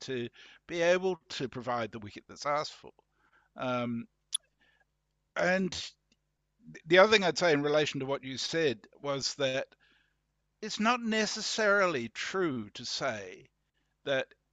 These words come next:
England wickets have always had this tinge of green and it's always been that way, any more than it's true to say that, for instance, the whacker was always fast and bouncy. There've been really dull test matches there on roads. And in England,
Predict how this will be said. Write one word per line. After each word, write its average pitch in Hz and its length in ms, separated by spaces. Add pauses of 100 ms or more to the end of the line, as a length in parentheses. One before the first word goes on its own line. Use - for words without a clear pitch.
(120)
England 139 460
wickets 131 460
have 123 220
always 120 460
had 139 180
this 117 200
tinge 117 320
of 120 60
green 117 280
and 107 120
it's - 120
always 113 240
been 113 240
that 117 180
way, 147 280 (440)
any 226 220
more 175 240
than 127 160
it's - 420 (140)
true 170 220
to 135 100
say 135 320
that, 131 180
for 135 180
instance, 131 480
the 139 140
whacker 151 380
was 113 200
always 131 280
fast 123 400
and 120 100
bouncy. 143 500 (720)
There've 151 180
been 165 280 (720)
really 165 500
dull 131 540 (300)
test 143 280
matches 120 380
there 120 300
on 120 180
roads. 117 500 (280)
And 165 220
in 165 120
England, 165 560